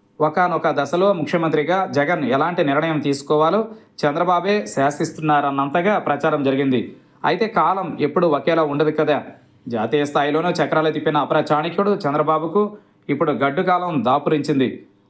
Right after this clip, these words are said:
ఆయనకు జైలులో ఉండడం వల్ల కలిగిన నష్టం కంటే, ఆయనకు ఇప్పటి వరకు ఉన్న చాణక్యుడు, మేధావి వంటి అభిప్రాయం తొలగిపోవడం వల్ల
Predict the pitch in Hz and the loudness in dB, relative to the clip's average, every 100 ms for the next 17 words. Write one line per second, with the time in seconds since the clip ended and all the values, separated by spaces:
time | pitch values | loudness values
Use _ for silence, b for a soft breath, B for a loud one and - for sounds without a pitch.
0 | - 139 151 147 131 113 143 185 185 156 | -4 -2 -2 0 0 0 0 2 0 0
1 | 151 156 156 165 165 139 147 135 127 170 | 0 0 2 0 0 -2 0 0 -2 -2
2 | 156 156 160 156 113 - _ - 139 151 | 0 0 2 0 -2 -12 _ -2 0 0
3 | 151 143 175 180 185 185 170 160 147 147 | 0 -2 0 0 0 0 0 0 -2 -2
4 | 139 151 156 175 185 196 151 143 165 165 | -2 -2 0 0 2 0 0 0 0 0
5 | 151 147 135 147 151 156 143 131 143 143 | 0 0 0 0 0 0 0 -2 -2 0
6 | 147 143 139 160 208 | 0 2 0 0 -2